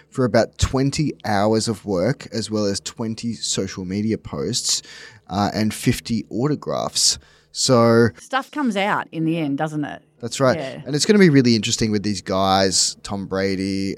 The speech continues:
Speaker 1: and, and others, Larry David, Kevin O'Leary, whether they have to give some of this mon-, whether they have to give this money back because it was the proceeds of stolen funds.
Speaker 2: Mm, interesting, yeah. So last week was really just a warm-up for the main show, which is the witness we're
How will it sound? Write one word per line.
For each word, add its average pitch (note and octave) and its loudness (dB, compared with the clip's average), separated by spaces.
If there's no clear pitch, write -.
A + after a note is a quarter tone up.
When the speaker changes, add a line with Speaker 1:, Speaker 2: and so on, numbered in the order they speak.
Speaker 1:
and, F2 -10
and G2 -10
others, F#2+ -4
Larry G2 0
David, F#2+ -6
Kevin G#2 -4
O'Leary, G#2 0
whether C3+ 2
they D#3+ 6
have D3 2
to - -14
give B2+ -6
some B2 -4
of B2 -2
this A2 -4
mon-, A2 -4
whether A2+ -2
they A#2 -2
have A2 -6
to A#2 -12
give F#2+ -16
this G#2 -12
money G#2 -6
back G#2 -4
because G#2+ -8
it F#2 -8
was A#2 0
the - -20
proceeds F#2 -14
of - -14
stolen D#2 -12
funds. D#2+ -14
Speaker 2:
Mm, F#3 -6
interesting, E3 -10
yeah. D#3+ -6
So A#3 0
last B3 2
week C4 -2
was G#3 -2
really F#3 0
just E3 -6
a E3 2
warm-up D#3+ 2
for - -6
the D#3+ 2
main D#3+ 4
show, D3+ 2
which F3+ -2
is E3+ -4
the E3+ 0
witness E3 -6
we're D#3 2